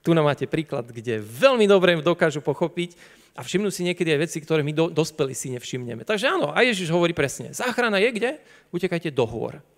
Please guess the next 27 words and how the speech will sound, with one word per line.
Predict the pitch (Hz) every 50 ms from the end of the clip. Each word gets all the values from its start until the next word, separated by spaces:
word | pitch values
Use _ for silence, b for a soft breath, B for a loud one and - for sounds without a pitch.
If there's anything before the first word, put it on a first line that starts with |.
| B B B B B B B B B
Ten | - 233 226
text, | 226 240 226 233 - - - -
e, | 202 196 190 180 185
potom | - 180 - 170 147
pokračuje, | 240 233 - 226 214 - - 214 202 208 208 202 196 185 196 165
mesto | 175 185 180 - - 175
je | 165 151
zničené | 165 208 208 - - 202 185 185 180 175 165 156
Božím | 139 143 147 139 - 117 123
zásahom | 156 190 190 185 190 - 185 170 160 165 170 165 165 165 B B B B B B B B B -
a | 143 139 139 135 139
na | 139 139 139
konci | - 165 165 156 - - 165 151 143
hostiteľ | 143 160 156 - - - 160 - - 156 156 156 -
a | 143 127 120 120 117
jeho | 120 127 143 139 135 131 131 123 127 127 127 - _ _
rodina | _ - 123 120 117 117 113 110 113 -
prežijú. | _ - 101 107 101 104 - - - -
Takže | 247 220 190 160 117 B B B B B -
už | 202
ste | - - 214 -
povedali | 202 202 202 196 180 170
Sodom | 165 - 185 180 170 147
a | 123 120
Gomora, | 185 220 220 233 233 233 240 226
čo | 214 - 220 220 226
ešte? | 220 - - 285 277 277